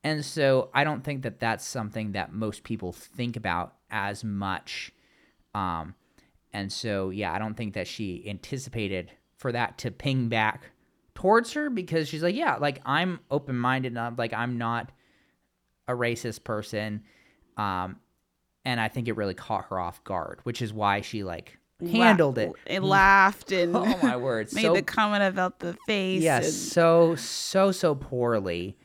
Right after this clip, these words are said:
Speaker 1: Um, which I
Speaker 2: Yeah, she was flustered.
Speaker 1: Yeah, which I th-, I think would have been, uh, I mean, maybe unreal-, realistic expectation, but would have been a nice thing to, you know, just broach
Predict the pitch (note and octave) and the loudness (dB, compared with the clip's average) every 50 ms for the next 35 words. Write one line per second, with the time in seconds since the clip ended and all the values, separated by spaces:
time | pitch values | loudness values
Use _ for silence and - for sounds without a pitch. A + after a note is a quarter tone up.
0 | _ _ - - _ _ _ _ _ - A#2 A#2 A2 G#2 G2+ G2+ G2+ G2 F#2 - | _ _ -20 -20 _ _ _ _ _ -2 0 0 0 0 0 -2 -2 -4 -8 -12
1 | _ _ _ _ _ _ _ _ _ _ _ _ _ _ _ _ _ D3+ D3+ C#3+ | _ _ _ _ _ _ _ _ _ _ _ _ _ _ _ _ _ 0 2 2
2 | - A#3 - F#3 F3+ F#3 F3+ - A#3 A3+ G#3+ G#3 - - G#3 F#3+ G3 - - - | 4 6 6 6 6 6 4 2 0 -2 -2 -4 -4 -2 -2 -2 -2 -4 -10 -12
3 | - - - - _ _ - _ _ _ - F3 D#3 C3 C#3+ F3 F3+ - G3 F#3+ | -14 -14 -18 -20 _ _ -20 _ _ _ 0 2 2 2 2 2 2 4 4 2
4 | F3+ - - - D3+ E3+ - - - G3 F3 - D#3 D#3 D#3 D3+ C#3+ B2+ - C3+ | 2 0 -2 4 4 4 4 4 -2 -2 -2 -2 0 2 2 2 0 -2 -2 0
5 | B2+ B2 A#2+ A#2+ - - _ - B2+ B2 A#2 G#2+ F#2 F2+ F2 - - - _ _ | 0 0 -2 -4 -6 -12 _ -8 -4 -4 -2 -2 -4 -6 -10 -14 -18 -20 _ _
6 | _ _ - A#2+ A#2+ A2 G2+ - - - - - - - - _ _ _ _ _ | _ _ -10 -8 -8 -8 -8 -10 -14 -20 -20 -20 -20 -20 -20 _ _ _ _ _
7 | _ _ _ _ _ _ _ _ _ _ _ E3 E3 D#3 B2+ A#2 A#2 - - C#3+ | _ _ _ _ _ _ _ _ _ _ _ 0 2 2 2 0 -2 -2 0 0
8 | C#3 C3+ C3+ B2+ C3 B2 B2 A#2 A2+ - _ _ D#3 C#3 C3+ B2+ A#2+ A#2+ C3 - | 0 0 0 -2 0 0 0 -2 -2 -4 _ _ -12 -4 -2 0 0 0 -2 -4
9 | - - A2 F#2 - - F#2 - - - F#2 F#2 - - - A#2+ A#2 - - C3+ | -2 -4 -6 -4 -4 -6 -6 -6 -6 -6 -6 -8 -6 -6 -6 -4 -4 -4 -4 -4
10 | C#3 C#3 C3+ - - - _ _ _ - G#2+ G2+ - _ - B2 B2 A#2 A#2 A2+ | -6 -6 -8 -16 -20 -20 _ _ _ -6 -6 -6 -8 _ -6 -4 -2 -2 0 -2
11 | A#2 G#2+ G#2+ G2+ G2+ G2+ G2+ G2+ G2+ G2+ - - - A2+ G#2+ G2+ G2 - - - | -2 -2 0 0 0 0 0 0 -2 -2 -6 -8 -6 -6 -4 -4 -6 -6 -10 -10
12 | - G#2 G2+ F#2+ F#2 F#2+ - _ _ _ _ _ _ _ _ _ _ _ _ _ | -6 -4 -4 -4 -4 -8 -12 _ _ _ _ _ _ _ _ _ _ _ _ _
13 | _ _ _ _ _ - D4+ D#4+ D#4+ C#4+ B3+ D4 B3 - _ - _ _ _ _ | _ _ _ _ _ -16 -8 -4 -4 -4 -2 -4 -6 -6 _ -20 _ _ _ _
14 | - - D#3 E3 D3+ D#3 D3+ C3 - - - - - | -8 0 2 4 4 4 2 -2 -6 -10 -10 -12 -14